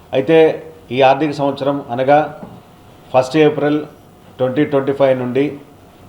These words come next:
ఈనాటి వరకు, అంటే నిన్నటి వరకు చూస్తే ఫిబ్రవరి పదకొండు, రెండు వేల ఇరవై ఆరు నాటి వరకు మీ అందరి సహకారం వల్ల, పట్టణ ప్రజలు, ముఖ్యంగా ట్యాక్స్ పేయర్స్ వల్ల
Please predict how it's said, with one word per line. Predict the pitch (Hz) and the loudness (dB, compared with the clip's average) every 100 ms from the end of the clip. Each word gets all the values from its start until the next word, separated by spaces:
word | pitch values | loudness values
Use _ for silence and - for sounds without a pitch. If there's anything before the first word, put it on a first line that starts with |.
| - | -8
ఈనాటి | 131 139 143 | 0 2 2
వరకు, | 139 131 - 104 - - | 2 2 0 -8 -12 -10
అంటే | 120 | -6
నిన్నటి | 127 135 143 139 | -4 0 0 2
వరకు | 131 117 127 | 0 0 -6
చూస్తే | 110 123 104 - - - - - - | -2 -2 -2 -6 -20 -20 -20 -20 -12
ఫిబ్రవరి | 127 120 135 139 | -8 0 2 4
పదకొండు, | 135 127 127 135 131 131 | 2 -2 0 -2 0 0
రెండు | 120 123 | 0 0
వేల | 131 127 | 2 2
ఇరవై | 120 127 | 2 4
ఆరు | 120 | 2
నాటి | 117 113 110 | 2 -2 -2
వరకు | 113 110 110 - - - - - - - 113 | -2 -4 -8 -10 -20 -20 -20 -20 -20 -14 -2
మీ | |
అందరి | 120 135 151 156 | 0 2 2 4
సహకారం | 143 135 139 139 131 | 2 2 4 2 0
వల్ల, | 123 131 143 - - - - | 0 0 0 -6 -20 -18 -4
పట్టణ | 117 139 139 | -4 -2 -2
ప్రజలు, | 135 131 135 139 139 - - - - 117 | 0 0 2 0 -2 -12 -20 -20 -16 -8
ముఖ్యంగా | 113 139 139 135 120 - - - - _ - | -2 2 4 4 2 -8 -20 -20 -20 _ -2
ట్యాక్స్ | 127 135 - - 135 113 - - | 2 2 2 -2 -2 -2 -6 0
పేయర్స్ | 131 139 135 | 4 4 2
వల్ల | 131 123 131 120 113 | 0 4 6 4 2